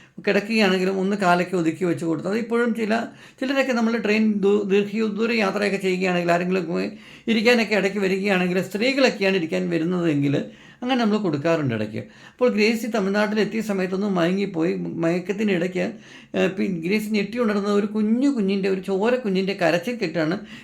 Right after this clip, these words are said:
ഗ്രേസി ഞെട്ടി ഉണർന്നത്. ഉണർന്നപ്പോൾ ഗ്രേസിയുടെ മ-, ഗ്രേസി ഇങ്ങനെ, ഏ, പിന്നെ സീറ്റിൽ കിടക്കുകയാണ്. താഴത്തെ ബെർത്താണ്, അവിടെ കിടക്കുകയാണ്. അങ്ങോട്ട്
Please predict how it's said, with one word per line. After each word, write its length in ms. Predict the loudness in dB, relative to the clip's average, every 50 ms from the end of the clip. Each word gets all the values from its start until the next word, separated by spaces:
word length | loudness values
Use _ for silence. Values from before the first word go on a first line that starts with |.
| -18 -8 -4
ഗ്രേസി 320 | 0 0 0 0 0 -2
ഞെട്ടി 360 | 0 2 2 0 0 0 0
ഉണർന്നത്. 380 | 0 2 2 0 0 0 0 0
ഉണർന്നപ്പോൾ 640 | 0 0 0 0 0 0 0 0 0 0 0 -2 -4 -10 -14 -18 -12 -4
ഗ്രേസിയുടെ 460 | 0 2 2 2 2 0 -2 0 0 2
മ-, 340 | 2 0 0 -2 -4 -4 -4
ഗ്രേസി 280 | -2 -2 -2 -2 -2
ഇങ്ങനെ, 380 | -2 -2 0 0 0 0 -2 -4 -8 -8
ഏ, 260 | -4 -2 0 2 0 0
പിന്നെ 580 | 0 0 -2 0 0 0 0 0 -2 -4 -6 -10 -16 -20 -20 _ _ -4
സീറ്റിൽ 220 | -2 -2 -2 0
കിടക്കുകയാണ്. 580 | 0 0 0 0 0 0 0 2 2 2 2 2
താഴത്തെ 300 | 2 2 2 0 -2 -4
ബെർത്താണ്, 460 | -4 -2 -2 -2 0 0 0 0 0
അവിടെ 140 | 0 0 -2
കിടക്കുകയാണ്. 540 | -2 -2 -2 -4 -4 -4 -4 -4 -2 -2 -2
അങ്ങോട്ട് 320 | -2 -2 0 -2 -2 -2